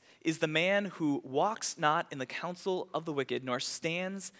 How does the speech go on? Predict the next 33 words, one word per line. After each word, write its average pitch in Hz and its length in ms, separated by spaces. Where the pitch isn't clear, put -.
in 151 120
the 143 80
way 143 200
of 170 100
sinners, 127 440
nor 127 140
sits - 540
in - 40
the - 80
seat 190 180
of 180 60
scoffers, 131 560
but 127 140
his 165 160
delight 139 640
is 139 160
in 143 60
the 131 80
law 139 260
of 165 80
the 170 60
Lord, 123 340
and 127 140
on 175 300
his 180 260
law 123 340
he 131 180
meditates 131 720
day 151 460
and 127 440
night." 110 380
So - 140
my 233 420